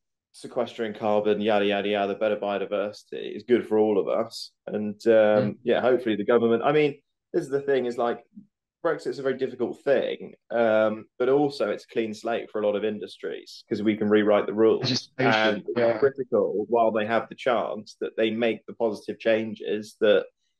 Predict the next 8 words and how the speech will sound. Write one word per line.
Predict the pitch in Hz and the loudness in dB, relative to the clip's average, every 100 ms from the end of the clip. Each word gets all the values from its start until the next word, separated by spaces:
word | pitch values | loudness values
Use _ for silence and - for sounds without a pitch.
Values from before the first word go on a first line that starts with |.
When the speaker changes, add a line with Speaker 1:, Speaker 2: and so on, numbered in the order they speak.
| _ _ _ - | _ _ _ -2
Speaker 1:
that | 120 - | 0 2
the | - | 0
E | 120 | 0
U | 117 120 | 0 0
was | 110 113 | -2 -2
failing | 131 135 92 | -2 -2 -4
on. | 80 - - _ - | -10 -12 -16 _ -12
Uh, | - 104 104 101 | -6 -2 0 -2